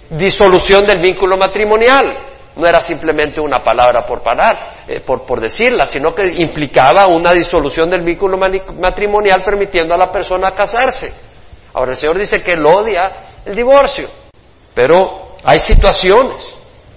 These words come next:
eh, que el Señor permite. Lo mismo en la separación, hay situaciones, y cubrimos eso bastante claramente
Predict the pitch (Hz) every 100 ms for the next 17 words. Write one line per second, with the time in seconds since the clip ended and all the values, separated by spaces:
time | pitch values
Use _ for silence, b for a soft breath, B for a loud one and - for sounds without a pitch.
0 | - - - - - _ - 117 135 120
1 | - 117 131 135 151 208 202 175 180 180
2 | 196 180 - - 180 180 175 156 156 202
3 | 185 180 - 214 190 - 170 - 160 196
4 | 220 214 214 196 208 170 - - 175 208
5 | 254 - 262 247 226 226 208 202 175 -
6 | -